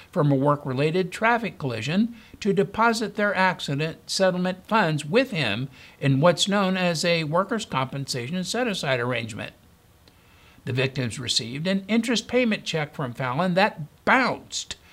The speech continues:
for non-sufficient funds, which raised their suspicions that something was wrong.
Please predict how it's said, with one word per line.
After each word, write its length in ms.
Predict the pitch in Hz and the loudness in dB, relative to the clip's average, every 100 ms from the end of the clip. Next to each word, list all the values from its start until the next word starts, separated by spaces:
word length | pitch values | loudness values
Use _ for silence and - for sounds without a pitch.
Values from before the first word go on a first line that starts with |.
| - - | -20 -2
for 140 | 147 | 2
non-sufficient 800 | 143 190 190 160 143 160 156 151 | 6 4 2 -4 -4 -4 -6 -8
funds, 540 | - 190 98 92 139 - - _ | -2 -2 -2 -6 -10 -12 -18 _
which 300 | 135 135 117 | -2 -2 0
raised 400 | 160 196 160 160 | 2 4 2 -2
their 100 | 170 | -4
suspicions 760 | - 175 - 220 196 147 147 151 | -2 -4 -4 -2 -2 -2 -2 -2
that 220 | 170 - | -2 -2
something 440 | 214 240 214 196 | 0 0 2 -2
was 180 | 190 185 | -2 -2
wrong. 380 | 220 240 165 | 2 2 2